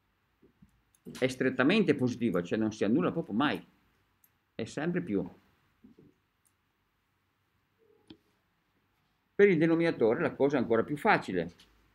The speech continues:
cioè un pochino facile. Era x alla seconda meno quattro x. Qui ci chiediamo quando, quando questo è positivo, non metto l'uguale a zero perché è un denominatore.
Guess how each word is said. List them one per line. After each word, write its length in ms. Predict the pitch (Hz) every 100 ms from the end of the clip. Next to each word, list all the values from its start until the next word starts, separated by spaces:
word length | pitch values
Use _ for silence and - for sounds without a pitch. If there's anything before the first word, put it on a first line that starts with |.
| _ _ - _ _ _
cioè 120 | 101
un 120 | 80
pochino 400 | - 92 110 92
facile. 420 | - - - - - 175 _ _ _ _ - - _ _ _ _
Era 500 | - 104 110 110 - -
x 160 | 123 120
alla 100 | 113
seconda 680 | - - 95 95 127 151 - - _ _ _ _ - _ _
meno 520 | 101 104 117 120 123
quattro 400 | - 101 - 95
x. 220 | 85 - -
Qui 340 | 156 175 175
ci 140 | - 131
chiediamo 420 | 160 135 151 160
quando, 300 | 143 147 127
quando 260 | - 151 156
questo 280 | 151 -
è 140 | 127 -
positivo, 1160 | - 156 175 175 175 170 180 165 117 98 87 -
non 200 | 113 110
metto 280 | 143 175 147
l'uguale 360 | 117 101 98
a 100 | 92
zero 260 | 87 90 87
perché 260 | - - 123
è 40 |
un 120 | 147
denominatore. 880 | 120 113 113 110 110 101 95 98